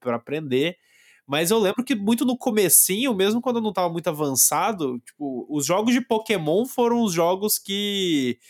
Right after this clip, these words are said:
que me conectaram demais com o idioma, saca? E de t-,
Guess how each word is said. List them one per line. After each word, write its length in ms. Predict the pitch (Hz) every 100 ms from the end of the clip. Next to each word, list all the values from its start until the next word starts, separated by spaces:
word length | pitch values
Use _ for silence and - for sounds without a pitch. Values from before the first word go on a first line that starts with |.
| - - _
que 100 | -
me 80 | 151
conectaram 500 | 165 180 180 - 180
demais 440 | 202 220 175 190 -
com 100 | 175
o 20 |
idioma, 480 | 151 135 139 135 120
saca? 440 | - 127 131 - 120 123
E 120 | 123
de 300 | 123 131 120 _ _
t-, 100 | 127